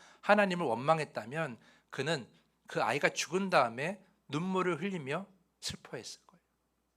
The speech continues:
그러나 그 아이가 죽은 다음에 그가 깨끗하게 옷을 입고 하나님께 경배하러 나아가고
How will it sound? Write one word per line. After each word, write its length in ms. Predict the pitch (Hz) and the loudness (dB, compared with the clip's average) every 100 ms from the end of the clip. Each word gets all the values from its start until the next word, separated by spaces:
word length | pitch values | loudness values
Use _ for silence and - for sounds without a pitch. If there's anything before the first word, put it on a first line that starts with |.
| _ _ _ _ _ _ _ _ _ | _ _ _ _ _ _ _ _ _
그러나 480 | - 131 147 135 110 - - | -2 2 6 6 4 -6 -4
그 180 | 170 165 | -2 6
아이가 380 | 135 175 180 | 8 8 8
죽은 400 | 180 - 165 202 | 6 4 4 4
다음에 480 | 165 135 143 147 175 190 | 6 6 6 4 0 0
그가 260 | - 156 | 4 4
깨끗하게 520 | 202 214 226 202 180 | 2 0 0 0 -2
옷을 380 | 160 127 - 175 | -2 -2 -2 -2
입고 580 | 120 - - 180 214 - - - - | -4 -8 -4 2 2 0 -14 -20 -20
하나님께 440 | - 208 202 190 185 | 4 6 6 4 0
경배하러 560 | 139 160 190 180 165 | -2 -2 4 4 4
나아가고 680 | 120 113 - 110 156 196 | 4 2 2 0 -2 -4